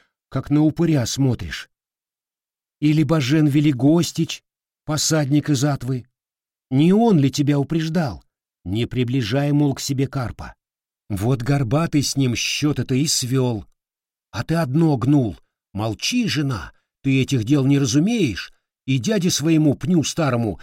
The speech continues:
закажи в них путаться, не то допрыгается». Проф взвился было, но столкнулся глазами с горьким,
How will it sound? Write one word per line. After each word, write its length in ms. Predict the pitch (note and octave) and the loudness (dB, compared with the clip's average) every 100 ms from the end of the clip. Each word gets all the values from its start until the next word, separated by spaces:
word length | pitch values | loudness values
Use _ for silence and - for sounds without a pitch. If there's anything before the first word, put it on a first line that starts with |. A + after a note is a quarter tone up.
| - - | -18 -6
закажи 500 | G#2+ D3+ F3+ C#3 D3+ | -2 0 0 2 2
в 140 | A#2 | 4
них 240 | D3+ - | 2 0
путаться, 540 | - E3+ C3 - F#2 C#2+ _ _ _ _ | -4 -4 -4 -6 -10 -10 _ _ _ _
не 140 | B2 C#3 | 0 2
то 140 | D#3+ | 2
допрыгается». 880 | D#3+ E3 A3+ F3+ B2+ G2+ - F#2 - _ _ _ _ _ _ _ _ _ | 0 0 -2 0 0 -2 -6 -10 -14 _ _ _ _ _ _ _ _ _
Проф 440 | - A2 B2 A2+ - | -8 -4 -2 -4 -10
взвился 680 | G#2 F2+ F2 A#2 D3 - B2 | -10 -8 -6 -4 -4 -4 -6
было, 440 | G2+ F#2 D#2+ B1+ _ _ _ _ _ | -6 -8 -10 -16 _ _ _ _ _
но 220 | F#2+ A2 A2 | -6 -6 -6
столкнулся 640 | - A2 G2+ B2+ A2+ A#2 | -8 -8 -4 -4 -4 -6
глазами 440 | F#2+ A2+ A2+ A2+ | -6 -6 -4 -4
с 120 | G#2 G2 | -4 -4
горьким, 520 | A#2+ C3+ - F2 | -4 -4 -4 -10